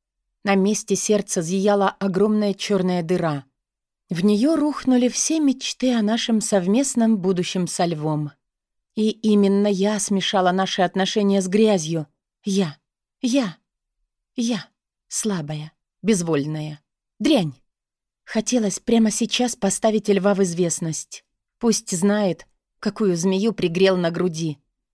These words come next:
Миша тут ни при чем. Я готова полностью взять вину на себя.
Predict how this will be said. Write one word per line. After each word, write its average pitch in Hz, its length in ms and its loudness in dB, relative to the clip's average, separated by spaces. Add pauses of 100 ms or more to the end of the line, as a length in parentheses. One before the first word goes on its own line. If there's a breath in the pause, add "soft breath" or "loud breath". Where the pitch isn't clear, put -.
Миша 339 260 0
тут 220 200 -2
ни 196 80 2
при 165 180 -4
чем. 190 340 0 (480)
Я 214 280 2
готова 202 400 2
полностью 208 800 0
взять 208 280 0
вину 220 220 2
на 196 100 0
себя. 196 440 0